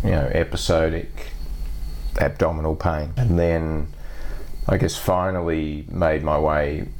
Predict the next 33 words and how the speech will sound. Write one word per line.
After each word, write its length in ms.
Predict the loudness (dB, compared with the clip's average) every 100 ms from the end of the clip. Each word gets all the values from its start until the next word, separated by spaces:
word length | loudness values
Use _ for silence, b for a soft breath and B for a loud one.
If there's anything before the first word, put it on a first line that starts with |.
| 0
you 80 | 2
know, 80 | 2
after 220 | 0 -4
twelve 320 | -2 0 0
months, 420 | -4 -8 -10 -16 -6
basically 440 | -2 -2 -2 -2
made 240 | 2 2 2
my 120 | 2
way 280 | 2 2 0
to 260 | 0 0 0 -4
see 220 | 0 0
a 40 | 2
gastroenterologist 1120 | 0 0 0 0 2 0 0 -4 -6 -6 -4 0
who, 440 | 2 4 4 4
uh, 480 | 4 2 2 2 0 0
picked 260 | -2 -2 -6
straight 320 | -4 -2 -2
away 260 | -2 0 0
that 160 | 2
I 120 | 2
had 280 | 2 0 -2
Crohn's 560 | -2 0 0 -4 -8 -12 -14 -12 -10 -8 -8 -4
disease. 800 | -2 0 2 2 2 -2 -6 -8 -8 -8 -6 -2
Yeah, 260 | 2 2 2
so 480 | 2 4 4 2 2
that, 240 | 2 2
that 120 | 0 -2
was 100 | 0
sort 160 | 0
of 60 | 2
my 140 | 0
first 480 | 0 -2 -2 -2 -6
encounter. 800 | -6 -2 0 0 2 2 0 -2